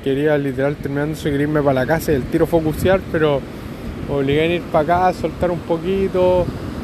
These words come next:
Y eso va la vida, po, soltar de vez en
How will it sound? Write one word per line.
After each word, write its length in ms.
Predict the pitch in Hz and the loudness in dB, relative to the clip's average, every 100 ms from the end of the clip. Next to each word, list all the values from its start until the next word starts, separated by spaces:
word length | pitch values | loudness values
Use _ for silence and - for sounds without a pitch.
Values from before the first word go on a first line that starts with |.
| - | -4
Y 40 | 180 | -2
eso 280 | 190 226 247 | 0 2 4
va 180 | 254 | 4
la 140 | 254 262 | 4 2
vida, 260 | 277 262 | 2 2
po, 160 | 214 190 - - - | 2 -2 -4 -6 -4
soltar 520 | 165 - 202 220 214 | -2 0 0 2 2
de 140 | 196 | 2
vez 120 | 196 | 0
en 60 | 190 | 0